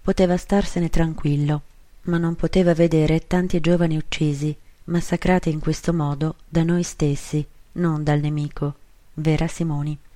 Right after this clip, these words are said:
Era particolarmente attivo nella preparazione e distribuzione di carte d'identità false, con le quali riuscì a salvare molte persone ricercate.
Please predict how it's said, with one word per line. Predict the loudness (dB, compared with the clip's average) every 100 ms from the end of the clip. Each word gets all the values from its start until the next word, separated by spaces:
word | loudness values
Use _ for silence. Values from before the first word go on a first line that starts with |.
| -20 -16 0
Era | 2 4
particolarmente | 2 0 -2 -2 0 2 0 0 0
attivo | 0 0 -2 0 -2 -2
nella | 0 2 4
preparazione | 2 4 2 0 0 2 2
e |
distribuzione | 0 -4 -4 -2 -2 0 0
di | 0 0
carte | 0 2 0
d'identità | -2 -4 -4 -2 0 0
false, | 2 0 0 -2 -4 -4 -4 -6
con | 0
le | 2 2
quali | 2 2 2 0 0
riuscì | -2 -2 0 0
a | 0
salvare | 0 0 0 0 0 -2 -4
molte | -4 -2 0 0
persone | 0 0 0 -2 0 0
ricercate. | 0 -2 -2 -2 -2 -2 -6